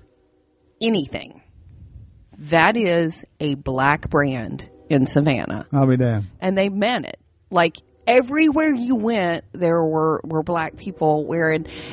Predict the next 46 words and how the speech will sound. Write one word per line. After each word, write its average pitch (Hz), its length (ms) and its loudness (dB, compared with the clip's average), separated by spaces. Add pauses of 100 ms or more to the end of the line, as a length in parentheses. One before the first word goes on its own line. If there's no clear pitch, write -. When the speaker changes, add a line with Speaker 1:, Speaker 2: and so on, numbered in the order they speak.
(120)
Speaker 1:
and, 277 200 4
and 269 140 4
there 254 80 4
was, 233 200 0 (160)
they, 233 280 2
they 220 220 4
were 208 180 2
the 196 100 2
very 233 360 4
white, 220 500 0 (120)
white 220 600 0 (120)
t-shirts 269 800 -6
Speaker 2:
Yep. 175 260 4
Speaker 1:
that, 180 400 2
um, 160 420 0 (640)
with 180 140 -2
the, 160 320 4
the 170 80 0
blue 180 320 0
logos 170 760 2
and 147 100 -6
things 165 240 -6
like 156 240 -6
that. 151 220 0
Speaker 2:
Oh, 208 160 6
yeah? 233 140 6 (360)
Speaker 1:
I 170 40 0
mean, 175 140 0
it 196 60 0
was 233 160 -2
just 233 180 -4
very 202 240 2
apparent. 185 600 -6 (420)
And, 196 340 0 (520)
and 269 100 4
it 233 60 -2
was 220 280 -2
really 262 340 0
creepy 262 500 -2
because 240 340 2
there 196 160 4
was 202 280 2
this - 400 -6
skeezy 262 580 0
little 208 440 2
underbelly 160 920 0